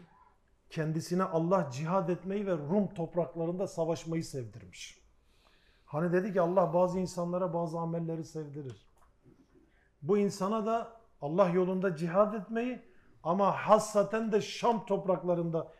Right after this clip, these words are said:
Bizans'a karşı savaş vermeyi Allah sevdirmiş. Bir gün Peygamber aleyhissalatu vesselamın mescidinde, Mescid-i Nebevi'de otururken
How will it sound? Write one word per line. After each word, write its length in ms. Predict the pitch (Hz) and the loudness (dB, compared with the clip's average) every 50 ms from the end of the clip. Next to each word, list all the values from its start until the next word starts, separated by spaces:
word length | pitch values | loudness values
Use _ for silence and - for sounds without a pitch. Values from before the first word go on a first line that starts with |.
| - - - | -20 -20 -14
Bizans'a 580 | 135 135 175 220 175 208 202 190 175 - 185 180 | -4 0 0 2 4 4 4 2 2 0 -2 -2
karşı 280 | 175 180 - 175 175 - | 0 -2 -2 -4 -6 -8
savaş 460 | - 180 165 170 180 175 - 160 156 | -4 -2 2 2 2 2 0 -2 0
vermeyi 480 | 165 165 156 160 165 185 220 254 247 - - - - - - - - - 151 | 0 0 0 2 2 0 0 0 -4 -8 -14 -20 -20 -20 -20 -20 -10 -6 -4
Allah 260 | 147 151 160 170 156 | -2 0 2 0 0
sevdirmiş. 760 | - - 156 156 151 135 147 151 147 151 143 123 127 131 143 | 0 -2 -4 -4 -4 -4 -4 -6 -6 -6 -6 -8 -8 -4 -2
Bir 140 | 196 208 190 | -2 0 0
gün 380 | 175 165 185 185 180 - - - _ _ _ _ _ | 0 2 0 0 0 -2 -8 -20 _ _ _ _ _
Peygamber 500 | - 165 165 175 170 180 175 175 190 190 | -6 -4 -2 0 0 0 0 0 0 2
aleyhissalatu 680 | 180 170 170 175 170 - 170 170 190 185 185 180 170 170 | 2 2 0 0 -2 -4 -2 2 2 2 2 0 -2 -4
vesselamın 480 | - - 170 165 175 170 175 190 180 | -4 -4 -2 0 0 0 0 0 -2
mescidinde, 680 | 170 165 170 - - - - 170 147 170 170 165 160 | -2 -2 -2 -4 -4 -6 -6 -4 -2 -2 -2 -2 -2
Mescid-i 540 | 156 160 165 160 - - 190 180 165 180 170 | 0 0 -2 -2 -4 -6 -8 -6 -4 -2 -2
Nebevi'de 420 | 170 165 170 170 165 175 165 170 175 | 0 0 0 -2 -2 -2 -2 -2 -2
otururken 720 | - 175 165 - - 196 214 220 185 - 180 196 202 196 | 0 -2 -2 -2 -4 -4 -6 -6 -4 -2 -2 -2 -2 -4